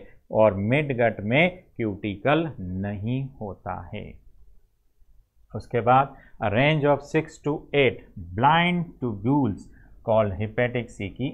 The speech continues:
are present। ये कितने हैं? ये हेपेटिक सी की six to eight होते हैं। और ये इसमें आपको कहाँ मिलेंगे?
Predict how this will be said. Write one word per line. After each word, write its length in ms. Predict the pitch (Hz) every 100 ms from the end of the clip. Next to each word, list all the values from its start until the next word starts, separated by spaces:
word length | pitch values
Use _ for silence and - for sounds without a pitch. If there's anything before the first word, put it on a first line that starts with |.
| -
are 140 | 98 87
present। 480 | 101 92 92 95 95 - - 104
ये 120 | 107
कितने 360 | 117 - 123 127
हैं? 160 | 135 147 147 - -
ये 180 | 110 101
हेपेटिक 520 | 98 110 101 104 87
सी 220 | - 139
की 200 | 139 104 87 - -
six 400 | 113 110 - - -
to 80 | 143 - -
eight 280 | 92 95 101 98
होते 280 | 95 - 92
हैं। 300 | 87 - - - _ _ _ - - -
और 360 | 123 165 170 - - -
ये 560 | 98 127 185 104 - - -
इसमें 360 | 117 - 127 131
आपको 340 | 113 - 120 107 101
कहाँ 300 | 104 98 113
मिलेंगे? 440 | 123 120 131 139